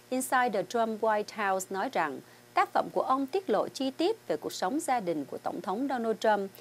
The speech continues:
kể từ sau cuộc bầu cử hai nghìn không trăm mười sáu đến nay. Cuốn sách này được cho là kể về tất cả mọi thứ, từ nước mắt của bà Melania vào đêm bầu cử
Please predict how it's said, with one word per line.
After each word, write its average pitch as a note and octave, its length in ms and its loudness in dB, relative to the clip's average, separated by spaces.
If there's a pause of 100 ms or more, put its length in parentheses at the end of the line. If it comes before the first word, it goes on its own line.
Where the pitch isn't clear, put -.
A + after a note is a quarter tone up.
(200)
kể D#3+ 120 2
từ G3 220 2
sau D#4 240 2
cuộc F#3+ 220 2 (100)
bầu E3 160 2
cử F#3 380 -2
hai B3 160 -4
nghìn E3+ 220 -2
không A3+ 200 -4
trăm G#3 220 0
mười D3+ 100 0
sáu F3 300 0
đến B3 220 -2
nay. G3+ 260 0 (440)
Cuốn C#4+ 100 0
sách - 200 -2
này F#3+ 280 0
được F#3 260 0
cho C#4+ 160 4
là E3 340 2 (260)
kể - 180 0
về E3+ 100 2
tất - 300 -4
cả - 200 0
mọi - 200 -6
thứ, A#3 280 0 (300)
từ F#3 160 4
nước D4 260 -4
mắt F#4 160 0 (100)
của - 180 -2
bà E3 200 0
Melania G3 720 -2
vào E3 180 -2
đêm G3+ 260 -4
bầu D3 240 -2
cử F#3 280 -2